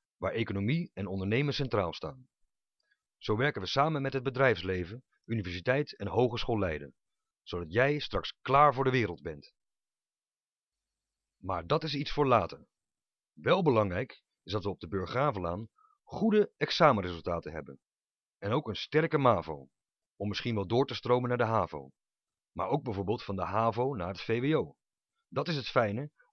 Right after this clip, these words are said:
alle richtingen zijn hier op dezelfde school. Je kan dus alle kanten op en als je later een stapje hoger wilt halen, dan kan dat. En wij kunnen jou helpen jezelf te overtreffen. De Burggravenlaan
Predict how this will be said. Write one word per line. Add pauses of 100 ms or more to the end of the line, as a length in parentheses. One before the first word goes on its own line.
alle
richtingen
zijn
hier
op
dezelfde
school. (760)
Je
kan
dus
alle
kanten
op (280)
en
als
je
later
een
stapje
hoger
wilt
halen, (420)
dan
kan
dat. (920)
En
wij
kunnen
jou
helpen (340)
jezelf
te
overtreffen. (2000)
De
Burggravenlaan